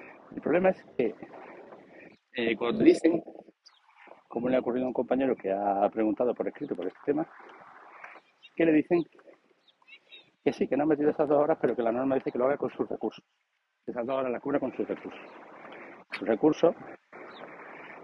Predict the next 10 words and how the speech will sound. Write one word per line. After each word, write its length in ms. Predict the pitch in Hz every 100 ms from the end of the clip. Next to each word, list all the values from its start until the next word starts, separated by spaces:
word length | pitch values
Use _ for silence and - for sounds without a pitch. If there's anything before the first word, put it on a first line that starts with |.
| -
es 160 | 131 139
añadir 460 | 139 104 101 110 113
dos 180 | 120 123
horas 180 | 139 143
más 240 | 160 196 - _ _ _ _ _ _ _ _ _ _ _ _ _ _ _ _ _ _ _ _ -
al 160 | 123
horario 400 | 120 117 120 139
de, 300 | 107 98 85 80 _ _ _ _ _ _ _ _ _ _ _ _ _
del 220 | 101 95
profesorado. 500 | - - - 87 82